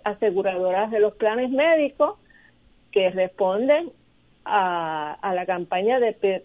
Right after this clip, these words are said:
Pedro Pierluisi. Por otro lado, vemos a los hospitales, a los médicos, al personal de,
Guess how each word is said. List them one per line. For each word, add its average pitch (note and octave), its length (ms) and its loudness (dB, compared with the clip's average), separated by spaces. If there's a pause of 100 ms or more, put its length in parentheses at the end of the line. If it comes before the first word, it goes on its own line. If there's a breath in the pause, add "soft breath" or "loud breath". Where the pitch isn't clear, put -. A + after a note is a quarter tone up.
Pedro E3+ 320 2
Pierluisi. F3 680 0 (720)
Por - 180 -4
otro G#3+ 440 2
lado, C4+ 480 2 (160)
vemos G3 520 -2
a G3+ 120 0
los G3 180 0
hospitales, C#4 840 0 (640)
a F#3+ 200 0
los E3+ 520 -2
médicos, C4 800 0 (880)
al F#3+ 140 -6
personal E3+ 680 -6
de, E3+ 600 0